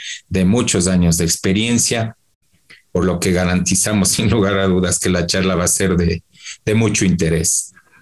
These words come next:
Y terminamos con uno de nuestros socios, de igual manera, el doctor Ar-,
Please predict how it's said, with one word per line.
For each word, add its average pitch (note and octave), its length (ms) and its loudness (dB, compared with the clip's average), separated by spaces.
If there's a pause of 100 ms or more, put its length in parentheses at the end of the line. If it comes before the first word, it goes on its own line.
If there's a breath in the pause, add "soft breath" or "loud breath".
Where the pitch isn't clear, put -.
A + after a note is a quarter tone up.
(1800 loud breath)
Y E3+ 500 0 (300)
terminamos D#3 800 2
con A#2+ 300 0
uno C3 260 0
de A2 100 0
nuestros A2+ 440 0
socios, A2 440 0
de G2 100 2
igual G2+ 240 0
manera, G#2 560 0
el G2 200 0
doctor F#2+ 480 -2
Ar-, G2 240 -4